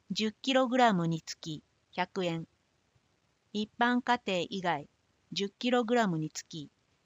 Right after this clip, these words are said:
百四十二円。施設への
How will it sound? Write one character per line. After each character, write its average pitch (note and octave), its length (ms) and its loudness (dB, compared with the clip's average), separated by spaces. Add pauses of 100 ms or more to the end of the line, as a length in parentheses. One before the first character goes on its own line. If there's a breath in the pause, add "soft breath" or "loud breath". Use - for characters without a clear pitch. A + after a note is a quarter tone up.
(100)
百 G#3+ 280 -2
四 A#3+ 260 4
十 D#3 220 -4
二 F3 240 0
円。 D#3 140 -6 (2250)
施 C4 140 -6
設 A#3+ 380 2
へ F3+ 160 4
の E3 320 -2